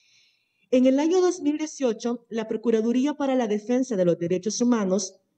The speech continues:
publicó un informe sobre la situación de las mujeres periodistas en El Salvador. Se hizo trabajo de campo con periodistas a nivel nacional,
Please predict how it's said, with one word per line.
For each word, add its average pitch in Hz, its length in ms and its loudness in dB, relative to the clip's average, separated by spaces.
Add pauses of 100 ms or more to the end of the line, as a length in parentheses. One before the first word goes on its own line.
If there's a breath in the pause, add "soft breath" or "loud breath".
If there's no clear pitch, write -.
(140)
publicó 247 460 4
un 294 100 2
informe 262 540 0
sobre 214 260 0
la 202 120 0
situación 202 480 -4
de 262 80 4
las 247 160 0
mujeres 220 420 0
periodistas 208 600 -4
en 185 120 -2
El 175 80 -2
Salvador. 180 600 -2 (480 soft breath)
Se - 220 0
hizo 240 220 -2
trabajo 254 400 0
de 247 120 2
campo 254 300 -2
con 254 160 0
periodistas 226 540 -2
a 254 60 4
nivel 226 240 4
nacional, 254 540 0